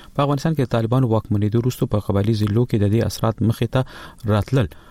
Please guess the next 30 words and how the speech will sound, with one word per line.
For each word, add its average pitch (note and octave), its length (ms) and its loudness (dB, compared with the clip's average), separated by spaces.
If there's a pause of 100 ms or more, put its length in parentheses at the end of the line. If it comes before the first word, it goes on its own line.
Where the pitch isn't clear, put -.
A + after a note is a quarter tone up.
(140)
ا، G2+ 320 0
شروع G2 260 -2
شوي G2+ 240 0
دي. G2+ 40 2 (120)
خو E3+ 140 0
د F3+ 100 0
خیبر G3+ 240 0
پښتونخوا D#3+ 400 -2
د - 80 0
اعلی A#2+ 180 2
وزیر A2 240 0
سلاکار A2 460 0
بیرسټر G#2 340 0
سیف G#2+ 160 2 (100)
وایي، C3+ 160 2 (120)
د A2 160 -2
قبایلي A2 360 2
ضلعو G#2 300 2 (500)
خپل A2 300 0
روایت F#2+ 460 0
دي D#3+ 60 4 (120)
او - 20 2 (140)
د G#2 140 0
آئین C3+ 200 2
او - 20 -2 (100)
مطاب-، G2+ 340 0 (340)
ا، G#2 120 2 (120)
قانون B2 300 2
مطابق A2 400 -2
به G#2+ 60 0